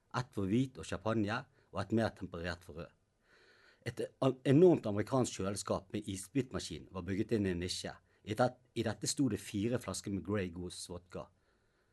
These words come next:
men det var lite matvarer. Vi lo til hverandre. Dette huset, dette inneholdt penger. Det var topp hi-fi-utstyr. Sk-, skap som bugnet av merkeklær,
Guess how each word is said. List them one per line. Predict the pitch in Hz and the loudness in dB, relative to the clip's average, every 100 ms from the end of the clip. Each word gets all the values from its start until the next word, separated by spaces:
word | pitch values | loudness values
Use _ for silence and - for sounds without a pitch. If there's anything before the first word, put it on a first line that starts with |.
| _ 101 | _ -2
men | 92 | 0
det | |
var | 95 | 0
lite | 95 92 98 | 0 -2 -2
matvarer. | 85 80 92 82 67 - _ _ _ _ _ _ _ _ | -4 -6 -8 -8 -8 -16 _ _ _ _ _ _ _ _
Vi | 90 92 | -4 0
lo | 101 90 | 0 0
til | - 76 | -4 -6
hverandre. | 76 73 67 - _ _ _ _ _ _ _ - | -6 -8 -14 -16 _ _ _ _ _ _ _ -8
Dette | 87 - 107 | -8 -2 0
huset, | 107 95 - 65 - _ | 2 2 -2 -10 -14 _
dette | 85 - 113 | -8 -4 -4
inneholdt | 90 90 90 90 | -2 -4 -4 -6
penger. | 85 82 82 67 _ _ _ _ _ _ _ | -10 -8 -10 -12 _ _ _ _ _ _ _
Det | 95 | -4
var | 87 - | -4 2
topp | 160 147 - | 0 2 0
hi-fi-utstyr. | 107 - 82 73 - 80 69 _ _ _ _ - | 0 -2 -8 -10 -12 -12 -14 _ _ _ _ -10
Sk-, | - - 127 - _ | -8 -10 -16 -20 _
skap | - - 143 - | -6 4 4 4
som | 107 90 | 0 2
bugnet | 107 117 139 - | 2 4 2 2
av | 101 | 0
merkeklær, | 92 - 127 - 87 76 | -2 -2 -6 -4 -6 -8